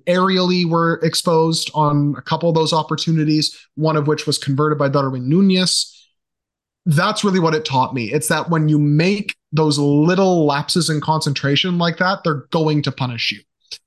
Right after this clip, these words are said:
Now, to Canada's credit, they did respond very well.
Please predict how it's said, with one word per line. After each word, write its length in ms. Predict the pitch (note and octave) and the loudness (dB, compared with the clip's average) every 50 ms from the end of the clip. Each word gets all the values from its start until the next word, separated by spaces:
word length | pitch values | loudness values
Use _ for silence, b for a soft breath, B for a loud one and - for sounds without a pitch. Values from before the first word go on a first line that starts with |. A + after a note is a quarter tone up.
| _ _ _ _ _ _ _ _ - | _ _ _ _ _ _ _ _ -2
Now, 520 | F#3 F3 E3 D#3+ D#3 D#3 D3+ D3+ D3+ - - | 0 2 2 2 2 0 0 -2 -4 -10 -6
to 160 | - - G3+ | -2 -2 0
Canada's 400 | G3 - G3+ F#3+ F#3 E3+ D#3+ - | 0 0 -2 -2 -2 -2 -2 -4
credit, 460 | - - - C#3 C#3+ G#3 C4+ - - - - _ _ _ _ _ _ _ _ _ _ _ _ _ - | -4 -4 -2 -2 0 0 -2 -4 -8 -8 -10 _ _ _ _ _ _ _ _ _ _ _ _ _ -10
they 200 | D#3 C#3 D#3+ D#3 | -4 -4 -2 -2
did 440 | D3 B2+ E3+ F3 F3+ F#3 D#3+ F3+ - - | -2 0 0 0 0 0 -2 -4 -6 -2
respond 440 | D#3+ E3 D#3+ - - - D#3 D3+ D#3 | -2 -2 -2 -2 -2 -2 0 0 0
very 260 | C#3+ C3+ C#3 D#3 F3+ | 0 0 2 2 2
well. 480 | G3+ F3+ C#3 A2 - B2 G3 A#3+ - | 2 2 0 0 0 -2 -2 -2 -4